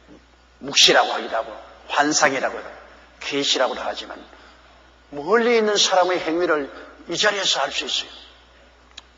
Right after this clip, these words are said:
내 친구가 옛날에 일선에서 연대장으로 있었는데, 육군 대령으로 있었는데,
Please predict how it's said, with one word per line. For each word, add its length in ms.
내 160
친구가 440
옛날에 440
일선에서 720
연대장으로 520
있었는데, 480
육군 280
대령으로 440
있었는데, 440